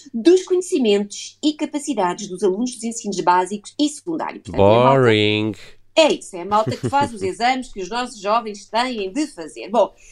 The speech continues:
Speaker 1: e porquê é que o iave ontem saltou para as trends do Twitter? Porque foi dia de prova de matemática para o nono ano e, contrariamente ao que aconteceu, eh, nos anos anteriores, à conta da pandemia,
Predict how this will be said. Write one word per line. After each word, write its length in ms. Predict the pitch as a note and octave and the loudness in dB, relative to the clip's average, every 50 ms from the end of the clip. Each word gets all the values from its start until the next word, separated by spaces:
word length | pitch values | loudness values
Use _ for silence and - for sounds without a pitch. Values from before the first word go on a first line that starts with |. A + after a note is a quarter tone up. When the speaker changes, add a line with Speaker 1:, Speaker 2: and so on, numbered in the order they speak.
| - - - - | -20 -20 -18 -16
Speaker 1:
e 100 | - D#5+ | -12 -8
porquê 260 | - C#5+ - - C#4+ | -8 -8 -6 -4 -6
é 60 | A3+ | -6
que 100 | - - | -4 -4
o 20 | B3+ | -4
iave 480 | G#3 A3 A3 A3 A3 G#3+ G#3 G#3 G#3+ - - | 0 2 2 2 2 0 -4 -8 -12 -6 -4
ontem 340 | D4+ D#4+ E4 C4+ B3 A3+ A3+ | -2 -2 -2 -4 -6 -10 -10
saltou 460 | A3 - F3+ F3+ - - A#3 A#3 A3+ | -8 -8 -8 -8 -8 -12 -14 -16 -14
para 220 | A#3 - G3 F#3 | -12 -10 -10 -10
as 160 | F3+ F#3 - - | -10 -12 -14 -12
trends 340 | G#3 A3+ A#3+ A3+ F#3+ - | -10 -8 -8 -8 -10 -10
do 140 | - F3 F#3+ | -12 -12 -12
Twitter? 440 | - - - - - - - - - - | -12 -12 -14 -14 -12 -12 -12 -12 -8 0
Porque 240 | - F4 F4+ F4+ - | 2 2 2 2 0
foi 220 | - D#4 D#4 D#4 | -2 0 2 2
dia 320 | B3 G#3 F#3 E3+ E3 F3 F3+ | 2 2 2 2 2 2 2
de 100 | F3+ G#3+ | 0 -6
prova 540 | G#3 - G3 F3+ E3+ E3+ E3+ E3+ F3 G3+ A3+ | -2 2 4 4 4 4 2 -2 -6 -8 -8
de 160 | G3+ A3+ B3+ | -6 -6 -6
matemática 800 | C4+ C4+ C#4 C#4 - A3+ G3+ F3+ F3 F3 - - F#3+ - - A3+ | -6 -6 -8 -8 -6 -2 -2 -2 -2 -2 -6 -10 -14 -10 -10 -12
para 500 | A3+ - - G#3 F3+ E3+ E3 D#3 E3+ F3+ - | -12 -6 -4 -2 0 0 -2 -2 -6 -6 -6
o 100 | A#3 G#3+ | -4 -4
nono 300 | F3+ E3+ E3+ F#3+ F3+ E3 | -2 -2 -4 -4 -4 -4
ano 320 | D#3+ D#3 D#3 D#3+ F3 - - _ - - - - - - - - - - | -4 -4 -4 -8 -10 -10 -12 _ -20 -20 -20 -20 -20 -20 -20 -10 -2 -2
e, 100 | C#4 C#4 | -2 0
contrariamente 800 | - D#4 D#4+ D4+ D#4 E4+ F4 D4+ D#4+ D4 C4 A#3+ G#3+ F#3 - F#3+ | 0 0 -2 -2 -2 -2 0 0 0 0 0 0 -2 -2 -4 -6
ao 80 | F#3 | -6
que 120 | F#3 B3 F#3+ | -6 -6 -6
aconteceu, 720 | - G#3+ G#3+ G#3+ G#3 - - - G3 F3+ F3 E3+ E3 E3 - | -6 -4 -6 -6 -6 -8 -4 -2 0 0 0 0 -2 -2 -4
eh, 300 | E3 E3+ E3 E3 E3 E3 | -4 -4 -2 -2 -4 -4
nos 200 | G#3 A#3+ G#3+ - | -4 -4 -2 -2
anos 220 | F3+ E3+ E3 E3 | -4 -4 -4 -6
anteriores, 500 | E3+ D#3+ D#3 - E3 D#3+ F3 A3 B3+ A#3+ | -8 -10 -8 -4 -2 -2 0 -2 -2 -2
à 80 | A#3+ F#3+ | -4 -4
conta 260 | - F3+ E3 D3+ D#3+ | -4 -6 -6 -6 -8
da 80 | D3 D#3 | -8 -6
pandemia, 580 | - - F#3 F#3 G3 G3 F#3+ F#3+ G3+ A3+ B3+ | -4 -2 -2 -2 -2 -4 -2 0 0 0 -2